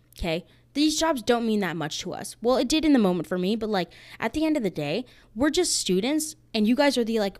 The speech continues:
adults in charge. We're, like, you have to realize that we're students, and we're people, and we're young adults, and we're kids. We're still kids, really.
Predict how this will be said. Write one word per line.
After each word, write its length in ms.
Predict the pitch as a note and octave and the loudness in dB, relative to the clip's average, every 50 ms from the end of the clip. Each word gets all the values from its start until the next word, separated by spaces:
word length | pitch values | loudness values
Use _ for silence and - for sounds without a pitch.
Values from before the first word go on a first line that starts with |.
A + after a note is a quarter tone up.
| _ - | _ -10
adults 500 | A#3+ G3+ F3+ - F#3+ F3+ G#3+ A#3+ - A#3+ | -10 -10 -6 -2 2 2 2 2 2 2
in 100 | G3+ F3+ | 0 0
charge. 540 | - - - F3+ F3 F#3 A3+ C4+ - - - _ - _ _ _ _ _ _ _ _ _ _ _ _ _ _ _ | 0 -4 -4 -2 0 0 0 -2 -4 -10 -14 _ -20 _ _ _ _ _ _ _ _ _ _ _ _ _ _ _
We're, 260 | - A3+ C4 C#4 A#3 - - - | 4 4 4 4 4 -4 -12 -6
like, 240 | - A#3+ A#3+ G3 - - _ _ _ _ _ | 2 2 2 2 2 -8 _ _ _ _ _
you 220 | - C4 B3 C#4 D#4 | 0 4 6 6 6
have 80 | D#4 | 6
to 100 | D#4 D#4 | 4 0
realize 300 | B3+ B3 C4 B3+ G#3 F#3+ | 0 2 2 2 2 2
that 120 | F#3+ D#3+ F3 | 0 -2 -4
we're 100 | G3+ F3+ | -2 -2
students, 540 | - - - - B3 A#3+ G#3 E3+ D3 D3 | -2 -2 -2 0 0 0 0 0 -2 -2
and 80 | - F3 | -4 -4
we're 80 | E3+ E3+ | -4 -4
people, 380 | - - - B3 A3 - F#3+ | -6 -2 -4 -4 -2 -2 -4
and 140 | D3+ F3+ F3 | -4 -2 -4
we're 60 | E3+ E3 | -4 -4
young 280 | E3+ F3 G3 G#3 G#3+ | -4 -2 -2 0 0
adults, 300 | G3+ F3+ G3+ F#3+ E3+ - | 0 2 0 0 0 -2
and 160 | - - F3+ | -6 -8 -8
we're 80 | E3 F3 | -8 -8
kids. 560 | - _ - - - F4+ A#3+ E3 - - - | -10 _ -2 0 2 2 0 0 -2 -8 -6
We're 80 | - A3 | -6 -6
still 240 | - - - F#4 D#4+ | -4 -2 -2 -2 -2
kids, 340 | - - D#4+ D#4 A3+ F#3+ | -2 0 0 0 0 0
really. 360 | F3+ F#3+ A3+ G3 A#2+ - - | -2 -2 -2 -2 -4 -6 -10